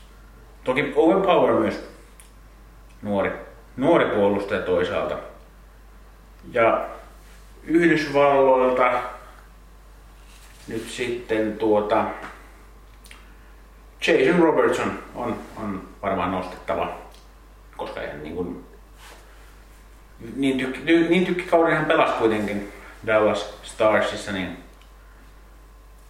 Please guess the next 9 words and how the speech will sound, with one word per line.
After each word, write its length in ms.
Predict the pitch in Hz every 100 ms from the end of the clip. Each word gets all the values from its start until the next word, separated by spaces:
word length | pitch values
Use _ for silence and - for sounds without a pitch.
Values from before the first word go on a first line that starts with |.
| -
ja 100 | 90 -
toki 280 | 117 104 - 117
M 40 |
M-kisoissakin 560 | 123 120 135 131 139 156
onnistunut, 500 | 165 139 - 123 120
niin 340 | 117 110 - - - -
hän, 240 | - 123 117
hän 240 | 123 120
varmasti 380 | 117 113 110 -